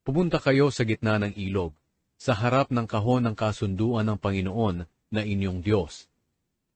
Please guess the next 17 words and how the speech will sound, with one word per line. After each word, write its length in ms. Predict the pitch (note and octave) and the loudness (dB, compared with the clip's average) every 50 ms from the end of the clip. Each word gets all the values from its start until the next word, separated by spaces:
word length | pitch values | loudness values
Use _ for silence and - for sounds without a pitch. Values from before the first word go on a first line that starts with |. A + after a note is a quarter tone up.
| _ - | _ -6
Ang 160 | A2 G#2+ G#2+ | -2 -2 2
bawat 400 | G2+ A2 A2 A#2+ B2+ C3 C3 A#2+ - | 4 4 4 6 6 4 2 2 0
isa 220 | A2 G2 A2 G#2 | -2 -4 -4 -2
sa 100 | - A#2+ | -2 -2
inyo'y 460 | G#2+ G#2+ G#2 G2+ G#2 A2+ A#2 A#2 A2 | -2 -2 -2 0 0 2 2 0 0
kumuha 560 | - A2 G2+ G#2 A#2 B2+ B2+ G#2 G#2+ A#2+ A#2+ | 0 -2 0 2 2 2 2 2 0 0 2
ng 160 | A#2 A2+ A2+ G#2+ | 2 0 0 -2
isang 320 | G2+ F#2 - B2 A#2 A2 | -2 -2 0 0 2 2
malaking 400 | G#2+ G2 G2 G2 - G#2+ G2+ F#2+ | 2 0 0 -2 -2 -2 -2 -2
bato 400 | F2+ F2+ - - B2 G2+ D#2+ - _ _ _ _ _ _ _ _ _ _ - | -2 -2 0 0 0 0 -2 -4 _ _ _ _ _ _ _ _ _ _ 0
para 320 | A2+ B2 C#3 D3 D3 D3 C3 | 2 2 4 4 2 0 0
sa 160 | - B2 G#2 | 0 0 2
bawat 400 | G2 A2 A#2 A#2+ A#2 A#2+ A#2 - | 4 4 4 4 4 2 0 0
lahi 400 | A#2 A2 A2 A2 G2+ G#2 A2+ A2+ | 0 0 2 2 0 0 0 0
ng 240 | G#2+ G#2+ G#2+ G2 A2 | 0 0 -2 -4 -6
Israel 580 | G2+ - - G#2 G#2 A2 C3 B2+ G2+ F2 F2 | -8 -6 -6 -6 -2 0 2 2 2 0 -2
at 60 | E2+ | -6